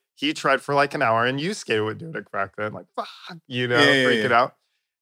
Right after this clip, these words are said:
Speaker 1: And the first one he, like, really went for, he made. And I remember being like, and, you know, like, Dyrdek was always kind of fucking around on such, and he wasn't a very serious skater.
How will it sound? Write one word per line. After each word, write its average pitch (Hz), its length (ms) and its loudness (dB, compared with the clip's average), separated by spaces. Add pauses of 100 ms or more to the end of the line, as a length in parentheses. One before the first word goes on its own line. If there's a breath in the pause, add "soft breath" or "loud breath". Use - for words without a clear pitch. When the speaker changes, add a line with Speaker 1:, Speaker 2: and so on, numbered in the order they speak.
Speaker 1:
And 120 160 2
the 113 60 0
first 120 340 -2
one 127 300 2
he, 127 160 -2
like, 107 240 0
really 104 580 -4
went 95 440 -12
for, 131 200 -2
he 104 300 -12
made. 90 580 -8
And 101 140 -6
I 101 60 -4
remember 101 400 -6
being 104 260 -8
like, 107 260 -6
and, 151 420 -6
you 185 140 -6
know, 120 220 0
like, 120 320 -6
Dyrdek 135 380 -2
was 123 180 -6
always 120 220 -4
kind 113 180 -10
of 98 80 -12
fucking 110 240 -10
around 101 340 -6
on 104 140 -8
such, - 240 -14
and 131 80 -8
he 139 60 -6
wasn't 170 260 -4
a 139 40 -4
very 107 300 -2
serious 104 580 -10
skater. - 680 -16